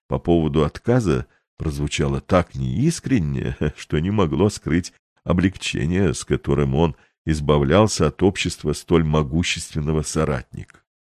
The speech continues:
Мелвилл задержался ещё на минутку, чтобы навести справки о достижении французских агентов, занимающихся якобинской агитацией. "Мне нечего добавить к моему последнему рапорту гражданину Баррасу.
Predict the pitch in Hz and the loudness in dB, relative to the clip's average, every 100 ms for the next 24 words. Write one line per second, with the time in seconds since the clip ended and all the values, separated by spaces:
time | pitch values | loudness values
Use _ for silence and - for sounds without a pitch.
0 | _ _ _ _ - 202 202 175 143 117 | _ _ _ _ 4 8 10 10 8 6
1 | 113 107 110 98 - 87 85 - 78 80 | 4 6 6 6 4 0 0 0 0 0
2 | 92 151 170 - 123 - 69 69 76 78 | 0 0 0 -4 -6 -4 -4 -2 -2 -2
3 | - 78 - 87 80 - 69 - _ _ | -6 -8 -2 2 2 0 -8 -8 _ _
4 | - 76 87 - 87 95 85 78 - 78 | -2 0 0 -2 0 2 2 0 0 -2
5 | 76 80 - 73 - 76 78 147 160 147 | -2 -6 -6 -8 -4 -2 2 0 0 -4
6 | - _ _ - 92 104 104 107 107 - | -6 _ _ -2 2 2 4 4 2 -2
7 | 104 - 85 82 85 67 78 101 - 90 | -4 0 0 0 0 -2 -2 -4 -2 0
8 | 87 80 82 - 58 - - - - _ | 2 0 -4 -6 -8 -8 -10 -12 -16 _
9 | _ _ _ _ _ _ _ 85 110 170 | _ _ _ _ _ _ _ 2 6 8
10 | 196 190 214 - 190 180 151 110 85 - | 8 4 2 4 6 6 8 8 8 4
11 | - 95 90 87 95 87 90 85 80 85 | 2 4 4 2 2 2 4 2 2 2
12 | 85 90 80 71 - 76 80 73 87 85 | 4 4 2 -4 -4 0 0 0 0 2
13 | 80 78 85 82 82 80 - 78 | 0 2 2 2 2 0 -6 -12